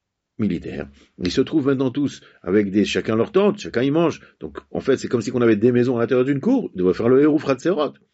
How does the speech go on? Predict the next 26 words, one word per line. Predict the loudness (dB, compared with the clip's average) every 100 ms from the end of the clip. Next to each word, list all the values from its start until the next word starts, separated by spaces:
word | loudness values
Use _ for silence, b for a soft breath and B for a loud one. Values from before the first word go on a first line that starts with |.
| _ _ _ -6
On |
n'a | -2
pas | -2
besoin. | -4 -10 -16 -20 _ -20 -20
Donc, | -4
m'a | 2 2
dit | 4 2
Amav, | 2 2 2 0 -6 _ b b
parce | -14 -10
que | -8
c'est | -2 0
mis | 0 0
des | 0
Rabanan, | 2 2 2 0 -4 -8
ils | -6
ont |
fait | -4
une | -2
facilité. | -2 -2 -6 -6 -12 _ B B B B B
Amar | 0 2 2 2 2
debe | 2 0 2 2 0 -2
Rabbi | -2 2 2 2
Yanaï. | 0 0 -4 -6 _ _ _ 0
Rabbi | 2
Yanaï, | 4 4 2 0
la | -4